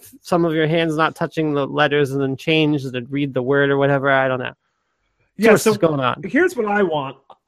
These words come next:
Speaker 2: because I feel as though this could be done. I wanna put a little pat, a little, little, like, a little thing that I just, like, kinda, like, a little sensor right on my brain that reads my brain waves.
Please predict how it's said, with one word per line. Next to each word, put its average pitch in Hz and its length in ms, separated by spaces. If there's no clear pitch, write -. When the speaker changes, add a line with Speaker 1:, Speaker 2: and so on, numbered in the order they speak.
Speaker 2:
because 175 880
I 185 100
feel 294 400
as 180 160
though 135 640
this 202 200
could 208 340
be 185 140
done. 165 500
I 185 60
wanna 269 220
put 277 160
a 247 40
little 269 260
pat, 196 400
a 220 40
little, 254 220
little, 339 420
like, 254 220
a 247 40
little 285 200
thing 226 320
that 185 100
I 180 80
just, 180 320
like, 185 200
kinda, 202 240
like, 180 280
a 220 60
little 220 240
sensor 214 420
right 202 160
on 202 60
my 180 120
brain 180 340
that 160 140
reads 170 180
my 165 100
brain 160 380
waves. 269 480